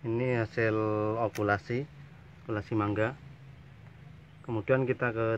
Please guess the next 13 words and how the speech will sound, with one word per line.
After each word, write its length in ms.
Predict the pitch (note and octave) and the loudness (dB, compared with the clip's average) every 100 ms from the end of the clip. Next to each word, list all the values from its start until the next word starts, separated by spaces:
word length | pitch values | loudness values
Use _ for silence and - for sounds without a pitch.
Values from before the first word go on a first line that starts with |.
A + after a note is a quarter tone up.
| - | 0
cara 240 | A2 A2 | 2 4
yang 80 | A2 | 4
kedua, 400 | G#2+ - B2 A#2+ | 2 0 0 0
yaitu 480 | G#2+ A#2+ A#2 A#2+ A2+ | 0 0 2 2 0
sambung 400 | A2 G#2 G#2 G2 | 0 0 0 0
sisip. 320 | G#2+ - C3 - - - - - - - - - - - - - - - - - - - - - - - - - - | -2 -2 -2 -4 -20 -20 -20 -20 -20 -20 -20 -20 -20 -20 -20 -20 -20 -20 -20 -20 -20 -20 -20 -20 -20 -18 -18 -12 -6
Untuk 240 | A2+ A#2+ | -6 -2
sambung 320 | A#2 G#2+ A2 | 0 2 0
sisip, 320 | G#2+ - D3 C#3+ - - - - - - - | -2 -2 -2 -2 -14 -18 -20 -20 -20 -18 -10
kita 320 | - - A2 | -2 2 2
kupas 480 | A#2 - C3 - - | 0 0 0 0 -4
dengan 400 | - G#2+ A2 A2 | -2 0 2 2
kayunya 560 | G#2+ G#2 G#2+ G#2+ A2 | 4 6 6 4 4